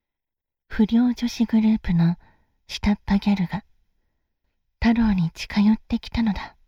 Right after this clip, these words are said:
派手な化粧をして、アクセサリーをまとい、露出の多いミニスカを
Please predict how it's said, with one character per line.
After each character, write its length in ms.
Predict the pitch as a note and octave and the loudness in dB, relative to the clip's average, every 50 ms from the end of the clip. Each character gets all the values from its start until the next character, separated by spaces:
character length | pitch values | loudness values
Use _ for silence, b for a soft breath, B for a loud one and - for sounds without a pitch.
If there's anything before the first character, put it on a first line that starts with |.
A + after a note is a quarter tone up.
| _ _ _ _ _ _ _ _ _ _ _ _ _ _ _ _ _ _ _ _ _ _ _ _ _ _ _ _ _ _ _ _ _ _ _ _ _ | _ _ _ _ _ _ _ _ _ _ _ _ _ _ _ _ _ _ _ _ _ _ _ _ _ _ _ _ _ _ _ _ _ _ _ _ _
派 240 | - G#3+ G3+ A3 | -2 0 2 2
手 60 | A3+ B3 | 2 2
な 180 | A#3+ A3 G3 | 2 2 0
化 40 | - | -2
粧 640 | - - F#3+ F3+ - - - G#3 G#3 G3+ G3 F#3 F3 | -4 -6 -6 -6 -6 -6 -4 -2 0 0 0 -2 -4
を 40 | F3+ | -6
し 120 | - - _ - | -8 -14 _ -12
て、 260 | - - E3+ G3 - _ _ _ _ _ _ _ _ _ _ _ _ _ _ _ _ | -6 -4 -4 -4 -6 _ _ _ _ _ _ _ _ _ _ _ _ _ _ _ _
ア 120 | - F3 | -4 -4
ク 100 | - - | -4 -6
セ 120 | - - - | -12 -12 -6
サ 140 | - G#3+ | -4 -4
リ 220 | - - F#3+ F3+ F3+ | 0 0 0 2 2
ー 40 | E3+ | 0
を 40 | |
ま 160 | E3 E3 F3 G3 | 0 -2 -4 -4
と 160 | - - G3+ | -4 -2 -2
い、 160 | F#3+ G3+ - _ _ _ _ _ _ _ _ _ _ _ _ _ _ _ _ _ _ _ _ _ _ _ _ _ | -2 -2 -4 _ _ _ _ _ _ _ _ _ _ _ _ _ _ _ _ _ _ _ _ _ _ _ _ _
露 140 | G#3+ F#3+ F#3 | 0 0 0
出 300 | - - _ - - A3+ | -2 -8 _ -6 -2 0
の 180 | A3 A3+ - - | 0 0 0 0
多 240 | - A3+ A3+ A3+ A3+ | 0 0 2 2 2
い 120 | G#3 F#3+ F3 | 2 2 2
ミ 140 | E3+ E3+ | 2 2
ニ 160 | F3+ F#3+ G3+ G#3 | 2 2 2 0
ス 140 | - - | -4 -14
カ 280 | - - G#3 G3 F#3+ G3 | -6 -2 0 2 2 0
を 80 | G3+ | 0